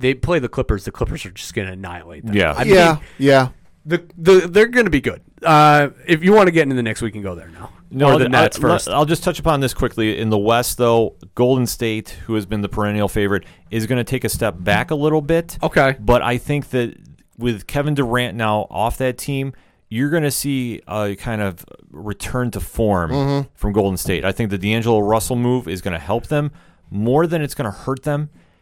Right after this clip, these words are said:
Speaker 2: And this season is gonna be a wash, and I'll just be very
Speaker 3: Yeah,
Speaker 2: honest about
Speaker 3: yeah.
Speaker 2: this. Without Klay Thompson, they're gonna struggle.
Speaker 1: I think that the D'Angelo Russell would be more important than the second move that they make for him.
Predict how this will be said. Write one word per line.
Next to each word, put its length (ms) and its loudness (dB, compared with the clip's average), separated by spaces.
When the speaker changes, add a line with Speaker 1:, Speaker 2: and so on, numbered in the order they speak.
Speaker 2:
And 360 -4
this 200 -4
season 280 -2
is 100 -2
gonna 140 0
be 100 0
a 60 2
wash, 400 -2
and 100 -4
I'll 100 0
just 200 -6
be 100 -6
very 240 0
Speaker 3:
Yeah, 140 4
Speaker 2:
honest 200 -2
about 140 0
Speaker 3:
yeah. 160 4
Speaker 2:
this. 180 -10
Without 240 4
Klay 200 0
Thompson, 500 -4
they're 200 0
gonna 220 0
struggle. 360 -4
Speaker 1:
I 200 2
think 400 0
that 300 2
the 80 -2
D'Angelo 520 2
Russell 480 2
would 160 -2
be 120 -2
more 260 -2
important 380 -2
than 60 -10
the 60 -12
second 320 -8
move 180 -10
that 140 -12
they 100 -12
make 200 -14
for 180 -20
him. 120 -20